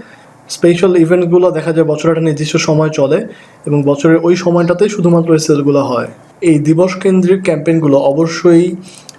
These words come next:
ইভেন্টসের কমপক্ষে এক মাস, দেড় মাস আগে থেকে প্রমোশন চালাতে হবে।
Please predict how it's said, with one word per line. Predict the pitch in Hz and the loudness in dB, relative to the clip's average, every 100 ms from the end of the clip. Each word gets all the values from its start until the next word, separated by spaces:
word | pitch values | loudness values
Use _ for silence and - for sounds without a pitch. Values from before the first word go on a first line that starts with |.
| - | -4
ইভেন্টসের | 156 147 160 160 - 165 165 165 - | -2 0 0 -2 2 2 2 0 -4
কমপক্ষে | 175 170 190 185 - 202 196 196 - | -2 0 -2 -4 -4 0 2 0 -4
এক | 160 180 | -4 0
মাস, | 185 165 | 0 0
দেড় | 180 | 0
মাস | 185 185 | 0 -2
আগে | 180 160 | -4 -4
থেকে | 165 175 202 | -4 -2 -2
প্রমোশন | 175 156 151 165 | 0 -2 0 0
চালাতে | 165 139 131 | 0 0 -2
হবে। | 120 113 | -6 -8